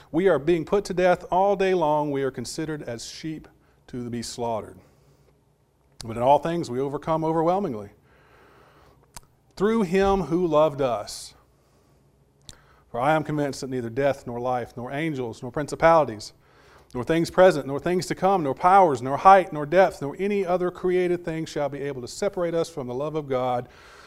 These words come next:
which is in Christ Jesus our Lord. What does that say? It says nothing can come between us and the love of God. That's the kind of love that God has.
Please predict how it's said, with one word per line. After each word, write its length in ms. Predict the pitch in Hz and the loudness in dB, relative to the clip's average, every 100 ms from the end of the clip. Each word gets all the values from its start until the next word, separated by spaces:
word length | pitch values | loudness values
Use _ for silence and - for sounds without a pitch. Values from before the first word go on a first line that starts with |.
| - | -16
which 180 | - 135 | -10 -6
is 120 | 131 | -6
in 120 | 127 127 | -6 -4
Christ 340 | 139 131 - | -4 -4 -8
Jesus 260 | 123 123 120 | -10 -10 -8
our 160 | 117 | -8
Lord. 380 | 110 110 95 101 - _ _ _ _ _ | -8 -12 -14 -18 -20 _ _ _ _ _
What 120 | - 143 | -10 -6
does 80 | |
that 180 | 135 123 | -2 -4
say? 320 | - 123 104 - _ _ _ _ _ - _ _ _ _ - - - - - - | -4 -8 -8 -16 _ _ _ _ _ -20 _ _ _ _ -20 -20 -20 -20 -20 -20
It 60 | - | -14
says 180 | 156 143 | -10 -2
nothing 240 | 185 165 | -2 -2
can 140 | 120 120 | -8 -6
come 180 | 143 | -4
between 320 | 123 - 147 131 | -4 -6 -6 -4
us 360 | 110 - - - _ _ _ _ _ _ _ _ _ _ _ _ _ _ _ | -6 -8 -14 -18 _ _ _ _ _ _ _ _ _ _ _ _ _ _ _
and 100 | - | -18
the 40 | 110 | -10
love 140 | 120 | -10
of 100 | 117 | -8
God. 320 | 117 98 - 113 _ _ _ _ _ _ _ _ _ _ _ _ _ _ _ _ _ _ _ _ _ _ _ _ _ _ _ _ - _ | -10 -10 -12 -20 _ _ _ _ _ _ _ _ _ _ _ _ _ _ _ _ _ _ _ _ _ _ _ _ _ _ _ _ -20 _
That's 180 | 127 - | -4 -4
the 60 | |
kind 260 | 180 160 151 | -4 -4 -4
of 100 | 131 | -4
love 540 | 135 143 135 120 117 | 0 2 2 -2 -8
that 160 | 117 113 | -14 -10
God 300 | 131 131 127 | -4 -4 -2
has. 560 | 139 123 107 110 - | -4 -6 -8 -12 -20